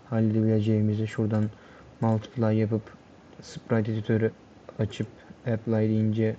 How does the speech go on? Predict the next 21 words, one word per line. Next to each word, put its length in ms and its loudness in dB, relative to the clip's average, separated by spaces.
sprite 380 0
editörü 380 2
de 80 0
şuraya 280 2
getirip 360 0
burada 340 0
slice, 540 0
otomatik 480 -2
center 300 -2
slice 680 -4
deyince 380 2
nasıl 260 -2
olacağını 540 0
ve 140 0
buraya 320 0
otomatik 580 -2
değil 180 4
de 140 2
bir 200 2
parcel 480 0
size 300 -2